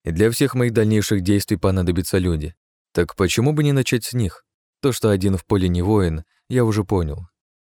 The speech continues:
Причем в новом мире это уж точно. После моих слов два вартала подозрительно переглянулись и вновь покосились на меня.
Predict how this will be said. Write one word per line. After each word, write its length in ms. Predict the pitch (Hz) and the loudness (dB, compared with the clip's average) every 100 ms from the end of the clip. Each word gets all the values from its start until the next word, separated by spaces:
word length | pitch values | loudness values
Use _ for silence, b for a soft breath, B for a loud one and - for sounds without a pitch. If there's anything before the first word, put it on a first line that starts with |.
| _ | _
Причем 380 | 87 92 - 95 | -2 -2 0 0
в 120 | 85 | 0
новом 260 | 98 90 90 | 0 2 0
мире 300 | 95 90 85 | 0 2 0
это 140 | 87 | 0
уж 160 | 87 - | -4 -4
точно. 480 | 82 76 - - - _ _ _ _ _ _ _ - | -4 -4 -8 -14 -16 _ _ _ _ _ _ _ -2
После 260 | 101 98 101 | 0 0 0
моих 240 | 101 95 | 0 0
слов 260 | 101 113 127 | 0 0 2
два 200 | 117 110 | 2 2
вартала 420 | 107 98 113 120 | 2 2 2 2
подозрительно 680 | 127 113 98 92 95 107 98 | 0 0 0 0 0 -2 0
переглянулись 840 | 104 101 101 98 80 71 - - _ _ - | 0 0 0 0 -2 -6 -10 -16 _ _ -4
и 120 | 92 | -2
вновь 280 | 82 90 95 | 0 -2 0
покосились 600 | 127 139 131 87 87 - | -2 -2 0 0 -2 -2
на 60 | |
меня. 360 | 95 85 76 | -4 -2 -6